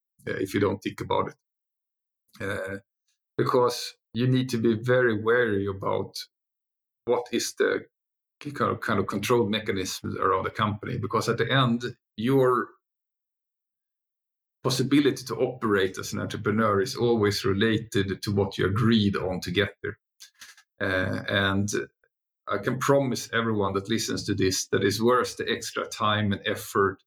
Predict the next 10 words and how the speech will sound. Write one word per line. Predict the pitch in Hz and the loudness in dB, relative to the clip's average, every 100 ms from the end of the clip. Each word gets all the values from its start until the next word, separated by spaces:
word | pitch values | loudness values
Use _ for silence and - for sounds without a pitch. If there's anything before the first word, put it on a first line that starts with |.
| _ _ - | _ _ -6
to | 113 104 101 - - | -2 -2 -4 -10 -2
drive | 110 113 104 | 2 2 0
that | 98 95 | -4 -6
negotiation | 98 101 98 - 101 95 - 95 92 | -2 0 0 -2 -2 -2 -4 -10 -8
to | - | -6
the | 98 - | -4 -2
end | 104 92 101 101 | 0 2 2 2
and | 95 92 | 0 0
not | 92 - | -2 0
just | 98 - | -2 -2